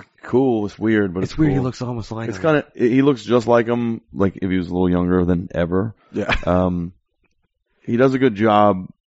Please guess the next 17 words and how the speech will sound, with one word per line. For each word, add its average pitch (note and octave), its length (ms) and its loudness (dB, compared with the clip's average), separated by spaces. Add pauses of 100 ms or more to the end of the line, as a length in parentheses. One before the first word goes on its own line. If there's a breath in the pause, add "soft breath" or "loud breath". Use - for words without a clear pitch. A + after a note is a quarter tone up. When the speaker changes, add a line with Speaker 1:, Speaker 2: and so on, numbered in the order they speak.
(220)
Speaker 1:
I - 80 -2
don't C3 120 0
think C#3 120 0
they B2 60 0
necessarily A#2 500 0
need G#2 360 -4
to G2+ 120 -12
do G#2 440 -4
that, A2 520 0 (1120)
but, F#2+ 300 2
uh, G#2+ 140 4
it's C3 180 0
cool. G#2+ 460 0
It's F3+ 140 2
Speaker 2:
It F#3+ 80 6
Speaker 1:
cool E3+ 80 4
Speaker 2:
is, D#3 40 0